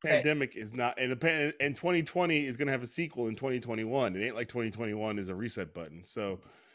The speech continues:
Speaker 2: you know, uh, I, I, I'm trying to make as much, I, I'm trying not to drive myself crazy,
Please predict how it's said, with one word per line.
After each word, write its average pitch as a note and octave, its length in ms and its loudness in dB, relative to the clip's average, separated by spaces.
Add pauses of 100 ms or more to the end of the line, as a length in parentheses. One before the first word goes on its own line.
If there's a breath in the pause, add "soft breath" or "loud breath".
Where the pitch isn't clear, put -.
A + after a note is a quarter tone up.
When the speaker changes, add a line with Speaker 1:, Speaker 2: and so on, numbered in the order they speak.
(240 soft breath)
Speaker 2:
you C#3 120 0
know, A2 260 0 (100)
uh, A#2+ 360 0 (240)
I, G2 120 -4 (120)
I, A1 120 -6 (380)
I'm A#2+ 180 -4
trying D3+ 460 2
to C#3 140 -6
make B2 240 -2
as F#2+ 160 -6
much, G#2+ 460 -4 (100)
I, F#2 100 -4 (280)
I'm A2+ 100 -8
trying C#3 300 0
not A#2+ 140 -4
to B2 80 -14
drive A2 300 0
myself G#2 380 -6
crazy, F#2+ 680 -4